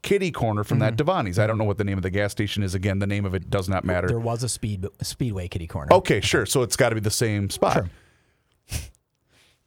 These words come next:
Speaker 1: <clears throat> But in that photo, Michael, at that gas pump,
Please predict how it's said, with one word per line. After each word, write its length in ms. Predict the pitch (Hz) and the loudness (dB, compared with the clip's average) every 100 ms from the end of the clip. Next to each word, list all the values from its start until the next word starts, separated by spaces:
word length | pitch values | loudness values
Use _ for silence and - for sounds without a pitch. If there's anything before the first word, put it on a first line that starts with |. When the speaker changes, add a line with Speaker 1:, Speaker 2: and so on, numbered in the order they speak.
| - - | -14 -8
Speaker 1:
<clears throat> 180 | - 87 - _ _ _ _ _ | -8 -8 -14 _ _ _ _ _
But 120 | 180 | 4
in 160 | 269 330 | 6 6
that 200 | 254 220 | 4 2
photo, 320 | - 180 127 | 2 2 2
Michael, 440 | 98 92 107 113 - _ _ _ _ - | 2 0 0 -2 -4 _ _ _ _ -2
at 220 | 123 135 | -2 2
that 240 | 135 147 | 2 2
gas 240 | 123 151 - | 0 0 -2
pump, 320 | - 110 | -4 -6